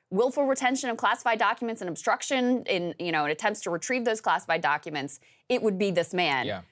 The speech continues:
Speaker 1: Judging by the number, the level of classification, the clear attempts at its obstruction,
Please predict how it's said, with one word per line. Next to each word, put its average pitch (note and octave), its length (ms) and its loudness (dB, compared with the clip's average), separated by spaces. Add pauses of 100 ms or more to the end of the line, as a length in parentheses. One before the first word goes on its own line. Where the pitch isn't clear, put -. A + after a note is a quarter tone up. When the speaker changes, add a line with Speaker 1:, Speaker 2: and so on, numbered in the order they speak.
(140)
Speaker 1:
Judging A#3 340 2
by F#3+ 300 4 (220)
the F3 120 0
number, A3+ 560 4 (140)
the D#3 100 0
level A#3 340 4
of A#3 140 0
classification, F3+ 960 -2
the F#3+ 180 -2
clear C#4 560 2
attempts G3 380 -2
at E3 100 2
its D3+ 260 -4
obstruction, F3+ 720 0